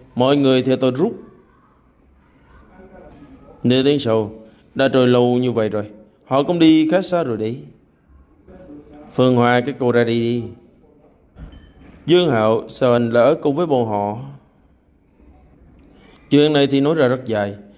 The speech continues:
Gần đây tôi đã thấy nhập vào tổ chức tên là Quân đoàn Tự Do. Tổ chức này vẫn đã tiến hành đấu tranh hệ phái. Một phái trong đó đã bắt được một nhóm người. Tôi đã nghĩ cách nghe ngóng nơi họ bị nhốt.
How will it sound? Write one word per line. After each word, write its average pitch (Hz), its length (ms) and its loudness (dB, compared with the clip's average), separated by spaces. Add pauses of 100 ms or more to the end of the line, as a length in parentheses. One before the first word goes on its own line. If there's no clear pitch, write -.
(220)
Gần 139 260 0
đây 165 160 4
tôi 190 100 -2
đã 190 80 -2
thấy 196 160 -2
nhập 139 260 0
vào 117 140 2
tổ 110 160 -6
chức 185 220 -4 (120)
tên 175 180 0
là 117 180 2
Quân 139 260 0
đoàn 107 180 0
Tự 107 80 -2
Do. 110 340 -2 (540)
Tổ 160 180 4
chức 151 140 -2
này 135 180 2
vẫn 151 120 2
đã 165 160 4
tiến 190 160 -2
hành 120 220 -2
đấu 123 120 2
tranh 113 400 -2 (320)
hệ 120 180 2
phái. 120 300 0 (1600)
Một 147 280 2
phái 180 140 2
trong 151 220 0
đó 147 140 2
đã 190 80 0
bắt 196 220 -2
được 135 80 -2
một 117 220 -2
nhóm 143 240 0
người. 107 260 -6 (360)
Tôi 123 100 4
đã 120 140 4
nghĩ 113 280 -2
cách 175 280 -2
nghe 127 260 0
ngóng 160 420 -2 (920)
nơi 180 260 4
họ 117 160 2
bị 107 120 -2
nhốt. 113 280 -6